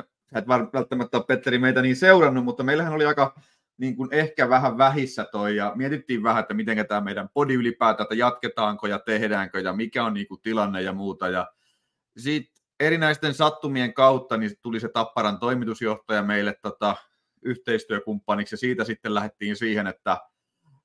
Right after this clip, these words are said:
ö, yhtäkkiä Porkkana Podi pyörii Kiekkoradiossa ja mä selostan K V:n pelejä Kiekkoradioon ja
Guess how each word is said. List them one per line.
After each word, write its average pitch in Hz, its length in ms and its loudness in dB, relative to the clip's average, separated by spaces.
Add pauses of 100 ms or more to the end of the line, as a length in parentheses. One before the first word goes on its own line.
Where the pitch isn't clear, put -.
(100)
ö, 113 120 0
yhtäkkiä 117 680 -2
Porkkana 113 500 -2
Podi 110 260 0
pyörii 110 420 0
Kiekkoradiossa 107 1120 0
ja 98 360 0
mä 110 200 0
selostan 110 460 -4
K - 60 -12
V:n 110 400 -2
pelejä 107 420 2 (420)
Kiekkoradioon 98 880 -2
ja 95 280 -2